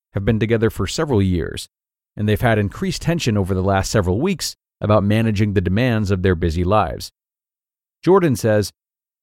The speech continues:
"You don't listen to me. You don't get it. All you care about is the now. You don't think about the future." Taylor says, "You don't give me a chance. You nag me about everything. You don't see how hard I work."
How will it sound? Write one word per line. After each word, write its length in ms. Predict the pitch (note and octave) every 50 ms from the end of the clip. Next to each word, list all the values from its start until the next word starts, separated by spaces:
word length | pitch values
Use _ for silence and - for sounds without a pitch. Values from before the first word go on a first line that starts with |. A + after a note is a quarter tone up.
| _
"You 120 | - A2+ B2
don't 240 | B2+ B2 A#2 F#2 G#2+
listen 260 | A2+ G2 - G#2 F2
to 80 | - E2
me. 200 | E2 - - _ _ _ _ _ _ _ -
You 200 | A2 B2 D3 C#3
don't 180 | C3+ B2 A2
get 220 | F2+ C#3 D3 C3+ -
it. 100 | - _ _ _ _ _ _ _ _ _ _ -
All 200 | B2 B2+ D3 D#3
you 160 | D3+ C#3+ D3
care 320 | - - A2+ D#3 E3+ E3+ C#3+
about 240 | A#2 G#2 G#2 G#2+
is 100 | A#2+ G#2+
the 100 | - C3+
now. 340 | B2 C3+ D#3+ F3 C#3 E2 D2+ - _ _ _ -
You 140 | C#3+ F#3
don't 220 | F#3 F#3 F3 D#3+ -
think 140 | E3 D3 E3+
about 240 | D3+ D#3 D#3 D#3+
the 60 | - E3
future." 440 | - G3+ A3 G#3+ - A#2 F#2+ - _ _ _ _ _ _ _ _ _ _ _ _ _ _ _ _ _ _ _ -
Taylor 300 | - G#3+ - - A2+ F2
says, 400 | - - F#2+ F#2+ A#2 C3 - - _ _ _ _ _ _ _ _ _ _ _
"You 240 | - G2 A2+ F3 A#3
don't 180 | - C#3 G2+ F2+
give 160 | G#2+ A2+ A2
me 160 | C#3+ F3+ D#3+
a 60 | A#2+
chance. 480 | - - F#3+ F#3+ C3+ - - - - - _ _ _ _ _ _ _ -
You 100 | A#2+ B2
nag 320 | A#2+ A#2+ C3 D#3 F3+ F3
me 140 | E3 C#3+ A#2+
about 240 | G#2 G#2 G2 F#2 G2+
everything. 440 | B2+ C#3 B2 F2+ - F2+ E2+ E2+ - _ _ _ _ _
You 160 | - B2 D3+
don't 200 | E3 E3 D3 C3+
see 220 | - - E3+ F3 D3
how 180 | A2 C#3 C#3
hard 380 | A#2 - - - D3+ D3 C#3 A2+
I 160 | - A#2 B2
work." 300 | A#2 G#2+ C3+ C3 - -